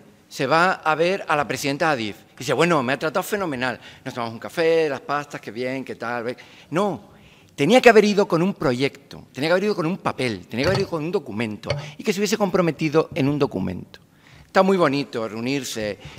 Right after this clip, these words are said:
y sentarse a hablar de las cosas. Nosotros le hemos dicho, uno, lo que tiene que hacer el ayuntamiento, iniciar de oficio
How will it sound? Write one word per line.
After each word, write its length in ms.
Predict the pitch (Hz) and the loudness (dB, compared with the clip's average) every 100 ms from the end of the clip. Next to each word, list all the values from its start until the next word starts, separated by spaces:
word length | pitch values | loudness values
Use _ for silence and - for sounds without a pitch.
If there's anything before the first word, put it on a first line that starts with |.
| - | -4
y 520 | 135 131 123 120 120 | 0 2 0 0 -2
sentarse 520 | - 120 110 135 - | -2 -2 0 0 0
a 40 | 104 | -4
hablar 220 | 113 107 | -4 -4
de 80 | 101 | -6
las 140 | 92 | -10
cosas. 300 | - 98 87 - - - | -12 -10 -10 -12 -12 -6
Nosotros 240 | 139 190 | 2 4
le 80 | 196 | 4
hemos 160 | 180 | 2
dicho, 400 | 131 110 - 101 - | 0 -2 -2 -4 0
uno, 340 | 190 151 92 - - - - - - | 4 4 2 -6 -20 -20 -20 -20 -4
lo 120 | 127 | -2
que 80 | 123 | 0
tiene 240 | 139 175 | 2 2
que 60 | 170 | 2
hacer 140 | 165 | 0
el 60 | 160 | 2
ayuntamiento, 680 | 156 151 139 113 101 101 - - - - - | 2 2 0 0 -2 -4 -6 -14 -20 -16 -2
iniciar 680 | 156 143 131 - 160 156 127 | 2 4 2 2 4 4 2
de 80 | |
oficio 580 | 123 - 110 - 98 92 | -2 -2 -6 -4 -6 -6